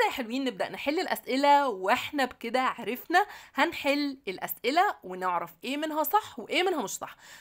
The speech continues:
نمبر وان بيقول لي: "فارس had a good day at the club." عايزة حد يجاوب بسرعة. طبعًا الإجابة، برافو عليكم، طبعًا الإجابة false. ليه بقى false؟ لأن بيقول لي:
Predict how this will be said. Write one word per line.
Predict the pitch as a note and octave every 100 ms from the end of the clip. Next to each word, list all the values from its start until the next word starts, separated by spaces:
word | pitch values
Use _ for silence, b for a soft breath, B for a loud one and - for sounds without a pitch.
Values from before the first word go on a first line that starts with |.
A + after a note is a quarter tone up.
| B
نمبر | G#4+ B4 E4
وان | E4
بيقول | D4 A3+ B3+
لي: | C#4+
"فارس | C4+ C#4+ D#4+ D#4 D#4 C4+
had | - C#4+ D#4+ A#3+ G#3 G3+ -
a | F3+
good | F3+ B3+ A3+ F#3
day | A3 A#3 - F#3+
at | G3 G#3 - G#3+
the | C4+ -
club." | E4 G3+ - B B
عايزة | - C#4 A#3+
حد | - A3+
يجاوب | G#3 G#3+ B3
بسرعة. | F#3 - C#4 F#4+ A4+ A4
طبعًا | G3 F#3 F3+
الإجابة، | F3+ - E3 F#3+ C#4+ F4
برافو | B3+ F#3+ A#3 C4+
عليكم، | G3+ F3+ C4 - F#4
طبعًا | - A3 A3+
الإجابة | F#3+ F3 E3 A#3 D#4 G#4+ - - -
false. | F4+ F4 G3 D#3 - -
ليه | G#3 D#4
بقى | D#4 D4+
false؟ | - D#4 F4 G#4 - B B B B
لأن | G#3 B3 F4 G#4+
بيقول | C4+ - C#4
لي: | D4 E4